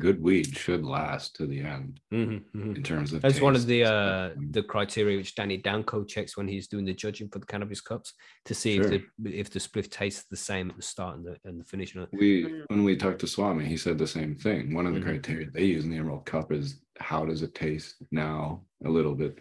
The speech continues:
Speaker 1: here, here,
Speaker 2: Mm-hmm.
Speaker 1: all the way
Speaker 2: Mm-hmm.
Speaker 1: through, right? And does it retain its taste all the way through, or does
Speaker 2: Mm-hmm.
Speaker 1: it just taste like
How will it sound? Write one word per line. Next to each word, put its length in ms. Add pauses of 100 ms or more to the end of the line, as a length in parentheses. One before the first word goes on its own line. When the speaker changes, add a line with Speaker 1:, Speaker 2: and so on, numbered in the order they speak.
Speaker 1:
here, 240
here, 260
Speaker 2:
Mm-hmm. 180
Speaker 1:
all 160
the 100
way 160
Speaker 2:
Mm-hmm. 120
Speaker 1:
through, 200
right? 260
And 160
does 140
it 140
retain 360
its 180
taste 360
all 160
the 80
way 200
through, 340 (340)
or 100
does 180
Speaker 2:
Mm-hmm. 80
Speaker 1:
it 20
just 180
taste 260
like 220